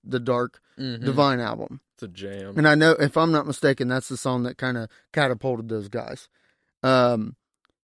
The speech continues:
Speaker 1: but I was pissed at myself because I'm like, "Why did I not realize how good of a fucking record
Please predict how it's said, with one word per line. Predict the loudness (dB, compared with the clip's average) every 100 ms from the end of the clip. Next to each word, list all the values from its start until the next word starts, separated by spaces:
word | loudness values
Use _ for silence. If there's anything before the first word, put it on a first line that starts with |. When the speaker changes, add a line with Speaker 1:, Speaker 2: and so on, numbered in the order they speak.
| _ _ _
Speaker 1:
but | 4 6
I | 6
was | 2
pissed | 4 4 4
at | 2
myself | 2 4 4 4
because | 2 0 -2
I'm | 0
like, | 0 -2 _ _ _ _ _
"Why | -4 0 4 4
did | 2 2
I | 2
not | 2 2 0
realize | 2 2 2 -2 -4
how | -4 -4
good | -2 -2
of | -2
a | -6
fucking | -6 -6 -4 -6
record | -4 -4 -6 -8 -12